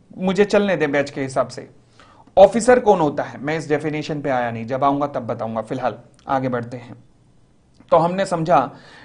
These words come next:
डायरेक्टर कौन है, एक बार दोबारा से रिकॉल करना, डायरेक्टर वो है जो कि board of director पे है। तो हर वो व्यक्ति जो board of director का पार्ट है वो डायरेक्टर है। ओके, that's great। आगे बढ़ते हैं, आगे बढ़ते हैं, आगे बढ़ते हैं, अगली डेफिनेशन पे आते हैं। मैनेजिंग डायरेक्टर पेपर में आ चुका है, एक बार पेपर में आया है, एक बार एमटीपी में आया है।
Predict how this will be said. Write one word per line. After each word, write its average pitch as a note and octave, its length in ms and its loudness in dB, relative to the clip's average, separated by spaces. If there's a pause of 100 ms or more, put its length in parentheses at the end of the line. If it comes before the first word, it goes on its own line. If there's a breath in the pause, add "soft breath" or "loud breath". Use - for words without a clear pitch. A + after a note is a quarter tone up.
(100)
डायरेक्टर D#3 440 2
कौन D3 220 -2
है, C3+ 100 -2
एक C3+ 100 -6
बार D3 120 0
दोबारा D3+ 300 4
से E3+ 120 -4
रिकॉल E3 300 -2
करना, E3 240 -4
डायरेक्टर D3+ 460 -2
वो D3+ 160 -4
है D#3+ 120 -6
जो D3+ 140 -8
कि D3 80 -10
board C3 220 -6
of C3 80 -4
director A#2 460 -10
पे A#2 100 -16
है। - 260 -18
तो D3+ 60 -6
हर F3 180 0
वो F#3+ 160 0
व्यक्ति E3+ 300 -6
जो E3+ 100 -4
board D3+ 240 -4
of E3 80 -2
director C#3+ 460 -4
का D3 80 -4
पार्ट C#3 240 -4
है C#3 60 -8
वो C3+ 80 -6
डायरेक्टर A2+ 440 -10
है। - 180 -20 (160)
ओके, D3+ 320 -6
that's B2+ 280 -4
great। C#3+ 320 -10 (800 loud breath)
आगे F#3 220 8
बढ़ते G3 340 2
हैं, G3+ 180 0
आगे F#3 220 2
बढ़ते F#3 320 -2
हैं, F#3 200 -4
आगे F3 200 -2
बढ़ते F3+ 300 -2
हैं, F#3 140 -4
अगली F#3 260 -2
डेफिनेशन F3 540 0
पे F3 80 -2
आते D#3+ 260 0
हैं। F#3 100 -6
मैनेजिंग D#3+ 480 -2
डायरेक्टर C#3+ 360 2
पेपर E3 360 0
में F#3+ 100 -2
आ F3+ 120 2
चुका F#3 280 -2
है, F#3+ 240 -2
एक E3 180 -4
बार F3+ 140 4
पेपर E3 280 0
में F3+ 120 -4
आया F3 240 0
है, F#3 200 -2
एक D#3+ 140 -6
बार E3 100 4
एमटीपी C#3+ 400 -2
में B2+ 140 -8
आया A#2 240 -8
है। - 200 -16